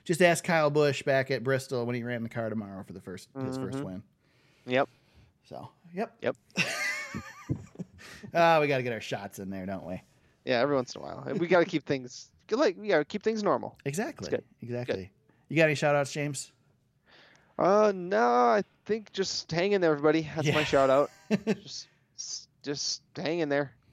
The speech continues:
Speaker 2: We'll, we'll get through this.
Speaker 1: Yeah, I'm
Speaker 2: That's
Speaker 1: trying
Speaker 2: my,
Speaker 1: to look
Speaker 2: my
Speaker 1: here to see
Speaker 2: shout
Speaker 1: if
Speaker 2: out.
Speaker 1: there's anything that pops up to me, but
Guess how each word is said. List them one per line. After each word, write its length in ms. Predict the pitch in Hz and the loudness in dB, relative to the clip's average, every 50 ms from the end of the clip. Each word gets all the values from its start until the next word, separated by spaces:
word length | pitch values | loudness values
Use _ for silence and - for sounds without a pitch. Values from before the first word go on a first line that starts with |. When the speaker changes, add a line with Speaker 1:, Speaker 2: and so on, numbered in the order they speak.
| _ - | _ -8
Speaker 2:
We'll, 180 | - 139 135 - | -6 -6 -6 -4
we'll 100 | - 139 | -4 0
get 140 | 139 160 - | 0 0 2
through 160 | - 156 151 | 4 4 6
this. 440 | 135 123 117 113 - - - - - - - _ _ _ _ _ _ _ _ _ _ _ _ - | 8 6 6 4 2 -6 -8 -10 -14 -20 -20 _ _ _ _ _ _ _ _ _ _ _ _ -8
Speaker 1:
Yeah, 380 | - 139 160 170 170 170 165 165 | -2 2 4 4 6 6 6 4
I'm 60 | 160 | 2
Speaker 2:
That's 100 | 147 139 | 0 0
Speaker 1:
trying 100 | - 127 127 | 0 2 2
Speaker 2:
my, 60 | 151 | 2
Speaker 1:
to 20 | 135 | 0
look 140 | 131 127 131 | -2 -2 -2
Speaker 2:
my 40 | - | 0
Speaker 1:
here 80 | 143 123 | 0 2
to 20 | |
see 40 | 117 | 4
Speaker 2:
shout 180 | 131 113 110 | 4 4 6
Speaker 1:
if 60 | 110 113 | 4 2
Speaker 2:
out. 80 | 117 | 2
Speaker 1:
there's 120 | - 110 113 | 0 -4 -6
anything 300 | 117 117 113 110 113 107 | -6 -6 -6 -6 -8 -10
that 120 | 95 - | -10 -10
pops 280 | - 120 110 104 - - | -8 -8 -8 -8 -8 -8
up 140 | 113 98 - | -12 -10 -10
to 80 | - | -10
me, 180 | 98 101 101 101 | -10 -10 -8 -8
but 180 | 95 98 95 | -8 -10 -12